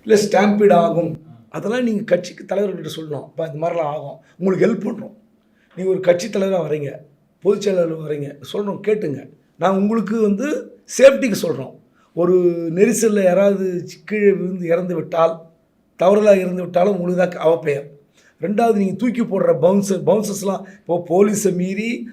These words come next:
அவருக்கு இருக்கிற எஸ்கார்ட்டை மீறி பவுன்சர்ஸ் தூக்கி போடுறாங்க, கீழே விழுந்து நிலை குலைந்து இறந்து போய் விடுகிறார், கொலை கேஸ் ஆகும். கொலை கேஸ் ஆனா அப்ப என்ன போடுவாங்க தெரியுங்களா? "விஜய் மீது எஃப் ஐ ஆர் போடு, கொலை கேஸ் போடும்பாங்க." எல்லாமே நெகட்டிவிட்டி.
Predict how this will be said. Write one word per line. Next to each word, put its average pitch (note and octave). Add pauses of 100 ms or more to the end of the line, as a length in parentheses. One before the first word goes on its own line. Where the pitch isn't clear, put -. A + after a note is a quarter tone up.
(100)
அவருக்கு F#3
இருக்கிற G3+
எஸ்கார்ட்டை F#3+
மீறி G3 (260)
பவுன்சர்ஸ் A3
தூக்கி A3+
போடுறாங்க, E3 (280)
கீழே C4
விழுந்து G#3
நிலை G3+
குலைந்து G3+
இறந்து F#3+
போய் F3
விடுகிறார், D#3 (280)
கொலை A3+
கேஸ் G3+
ஆகும். B2 (600)
கொலை C4+
கேஸ் A#3
ஆனா A#3+
அப்ப G#3+
என்ன G#3
போடுவாங்க G#3
தெரியுங்களா? F#3+ (380)
"விஜய் A3+
மீது G#3+
எஃப் G3
ஐ A3
ஆர் G3+
போடு, D#3+
கொலை G#3+
கேஸ் F#3+
போடும்பாங்க." C#3+ (240)
எல்லாமே C#4
நெகட்டிவிட்டி. A3